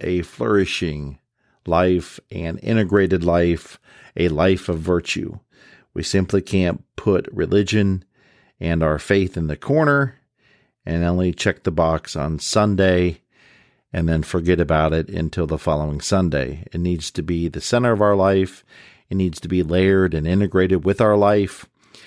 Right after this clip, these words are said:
if we are going to sanctify our life on our way to becoming saints. So in today's Catholic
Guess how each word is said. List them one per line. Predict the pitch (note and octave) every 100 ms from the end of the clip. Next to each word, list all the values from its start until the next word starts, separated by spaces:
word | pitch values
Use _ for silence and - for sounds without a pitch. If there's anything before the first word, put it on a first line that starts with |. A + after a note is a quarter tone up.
| - _
if | - F#2 -
we | F#2+
are | F2+
going | E2 F2 F2+
to | - - E2+
sanctify | E2 G2 G2+ F#2+ F2 E2+ D#2 D2+
our | - E2
life | E2 D2 D#2+ D2+ - - _ _ _ _ _ _ _
on | F2 F2+
our | E2+
way | E2 D2+ D2+
to | -
becoming | F#2+ F2+ - C#2+ D2+
saints. | - A#2 F2+ - - - _ _ _ _ _ _ _ - - -
So | - B2
in | A#2
today's | A2 C3 F#3 A3 -
Catholic | - G#2+ G2 - G#2+ -